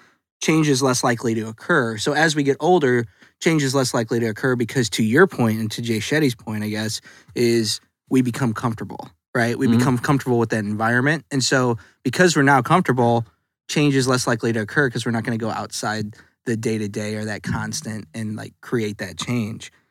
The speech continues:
Speaker 1: Um, so only when an event or something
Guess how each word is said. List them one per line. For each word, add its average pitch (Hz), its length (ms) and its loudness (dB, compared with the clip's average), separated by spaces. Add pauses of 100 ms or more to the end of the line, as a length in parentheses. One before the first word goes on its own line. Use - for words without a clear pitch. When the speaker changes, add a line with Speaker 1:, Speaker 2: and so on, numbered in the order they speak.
(160)
Speaker 1:
Um, 110 560 -4
so 131 160 2
only 156 300 4
when 147 160 4
an 123 120 4
event 131 380 2
or 123 140 0
something 123 560 0